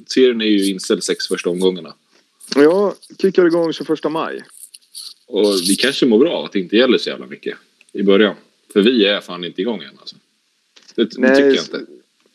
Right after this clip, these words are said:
Speaker 2: nej, så är det. Ja, det har ju... Sen tror jag inte det är så många lag som är riktigt igång, för det känns som att det har varit en väldigt hackig försäsong.
Speaker 1: Men jag tror att Mari-, så att Lars Marieberg har ju spelat minst fem, sex träningsmatcher innan det här, alltså.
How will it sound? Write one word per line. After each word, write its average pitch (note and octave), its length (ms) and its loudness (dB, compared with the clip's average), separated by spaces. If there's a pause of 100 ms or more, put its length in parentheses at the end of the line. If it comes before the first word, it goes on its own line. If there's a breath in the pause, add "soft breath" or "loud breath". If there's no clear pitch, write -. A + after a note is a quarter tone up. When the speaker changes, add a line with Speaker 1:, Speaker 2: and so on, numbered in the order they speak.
(300)
Speaker 2:
nej, D3 120 2
så G#3+ 180 0
är D3 100 0
det. A#2+ 200 -4 (360)
Ja, C#3+ 520 2
det C3+ 60 2
har C#3 80 4
ju... C3+ 240 2 (720 loud breath)
Sen C#3+ 260 0
tror E3+ 140 4
jag D3+ 80 0
inte C3+ 140 -2
det C3 60 6
är B2+ 60 4
så C3+ 120 -10
många B2+ 300 -2
lag B2+ 360 2 (200)
som C3 220 -6
är C#3 140 4
riktigt B2 280 0
igång, C#3+ 360 2
för A#2 100 -8
det A#2 60 0
känns B2 200 -4
som B2+ 100 -4
att B2+ 120 -4
det B2+ 80 -8
har B2+ 60 -6
varit C3+ 40 -12
en C3+ 120 -20 (100)
väldigt C3+ 200 4
hackig - 500 0
försäsong. C3 540 0 (440)
Speaker 1:
Men G#2+ 80 0
jag F#2+ 120 2
tror G2+ 160 4
att F#2 100 0
Mari-, G#2 400 0
så - 180 -4
att G#2+ 140 -4
Lars G2+ 220 0
Marieberg G#2+ 500 4
har G2+ 80 -4
ju G2 60 -2
spelat F#2 460 -4
minst A#2 800 -6
fem, E2+ 360 -4 (500)
sex - 340 -6
träningsmatcher F2 500 -6
innan E2 220 -6
det F#2+ 60 -4
här, G2+ 160 -2
alltså. - 200 -20